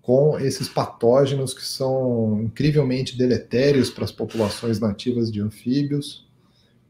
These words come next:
levando centenas de populações à extinção e espécies também, nos tempos recentes. Então, essa rã também parece que o comércio internacional e a movimentação desse animal pelo planeta tem relação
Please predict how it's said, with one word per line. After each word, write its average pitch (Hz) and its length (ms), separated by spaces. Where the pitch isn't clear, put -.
levando 120 540
centenas 135 760
de 110 280
populações 107 760
à 101 80
extinção 113 760
e 110 140
espécies - 840
também, 104 320
nos 110 120
tempos 117 300
recentes. 107 560
Então, 113 320
essa 120 340
rã 117 240
também 123 320
parece 117 380
que - 80
o 98 40
comércio 120 520
internacional 113 840
e 110 80
a 110 60
movimentação 120 840
desse 120 220
animal 107 540
pelo 113 220
planeta 117 680
tem 127 420
relação 123 680